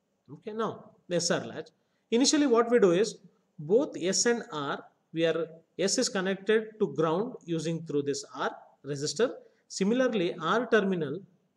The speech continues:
of an S R is connected to ground through R. That means initially both S and R input are zero zero, and we know that when both S and R are zero zero, output will be holding its previous.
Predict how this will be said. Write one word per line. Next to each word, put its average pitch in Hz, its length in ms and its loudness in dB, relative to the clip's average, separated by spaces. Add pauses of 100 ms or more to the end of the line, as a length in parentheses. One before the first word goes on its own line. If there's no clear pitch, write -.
(200)
of 165 160 -2
an 165 120 2
S 156 160 0
R 147 260 -2
is - 140 -6
connected 185 540 -2 (120)
to 285 240 -4
ground 160 320 0
through 294 240 -2 (100)
R. 127 200 -10 (320)
That 175 240 -6
means 170 240 0
initially 196 400 2
both 156 360 -2
S 151 220 0
and 208 220 -2
R 156 160 -2
input 147 300 -4
are 202 120 0
zero 151 280 -2
zero, 135 280 -6 (260)
and 175 200 -4
we 185 100 2
know 190 240 4
that 151 220 2 (300)
when 160 180 2
both 190 340 4
S 160 220 4
and 220 180 2 (140)
R 156 200 -2
are 165 200 2
zero 175 340 4
zero, 135 420 -6 (300)
output 180 400 4
will 170 140 0
be 151 80 0
holding 156 300 4
its 220 180 -2
previous. 120 480 -8